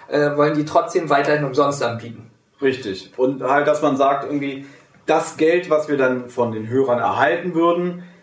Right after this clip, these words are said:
Speaker 2: würden wir dann natürlich anlegen. Zum Beispiel können wir euch ja mal so vielleicht ein bisschen anteasen, was wir für zweitausendzwanzig geplant haben. Es gibt ja unter
Speaker 1: <laughs> Eine
Speaker 2: anderem
Speaker 1: Weltreise.
Speaker 2: <laughs> Nur für uns, ja.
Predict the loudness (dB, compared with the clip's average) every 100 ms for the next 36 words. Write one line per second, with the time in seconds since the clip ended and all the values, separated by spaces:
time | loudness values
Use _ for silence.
0 | _ 0 2 2 2 2 2 -2 -4 -8
1 | -4 -2 0 0 0 -2 -4 -2 0 0
2 | -2 -2 -2 0 0 0 0 2 2 2
3 | -2 -4 -2 0 0 -4 -4 -2 -2 -4
4 | -6 -2 -2 -2 -10 -2 -2 -2 -4 -2
5 | -4 -4 -10 -4 0 0 0 0 0 -2
6 | -16 -20 -20 -20 _ _ -4 -4 -2 0
7 | 0 0 0 0 0 2 2 2 0 2
8 | 4 4 2 0 0 -4 -2 0 2 4
9 | 4 4 0 0 2 2